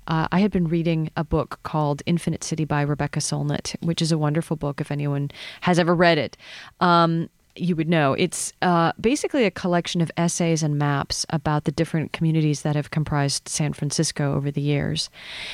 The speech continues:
And the, the essays are beautifully written. Um, Rebecca Solnit wrote many herself, but she also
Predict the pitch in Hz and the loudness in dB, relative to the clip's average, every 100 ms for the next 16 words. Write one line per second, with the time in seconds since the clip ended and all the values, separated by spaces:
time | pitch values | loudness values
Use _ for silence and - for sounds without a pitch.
0 | - - 190 185 180 180 175 - - 185 | -14 -4 2 4 6 4 2 -4 -4 0
1 | 185 180 - - - 170 - 190 202 208 | 4 4 0 -4 -10 -4 0 0 2 2
2 | 196 190 170 175 175 185 156 156 156 156 | 2 2 2 2 2 0 0 -2 -2 -2
3 | 170 180 160 147 160 - 175 160 156 160 | -2 -2 -2 -2 -2 -4 -2 0 0 0
4 | 160 160 - 160 - 160 156 156 156 156 | 2 2 2 0 0 0 2 2 2 0
5 | 143 - 151 - 151 151 - 151 143 | -2 -2 -4 0 0 0 0 2 0